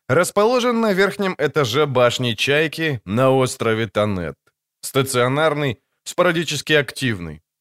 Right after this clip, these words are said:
Принципы функционирования неизвестны. Назначение неизвестно.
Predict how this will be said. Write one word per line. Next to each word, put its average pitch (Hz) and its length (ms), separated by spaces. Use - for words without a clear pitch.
Принципы 160 500
функционирования 165 960
неизвестны. 127 960
Назначение 123 960
неизвестно. 98 840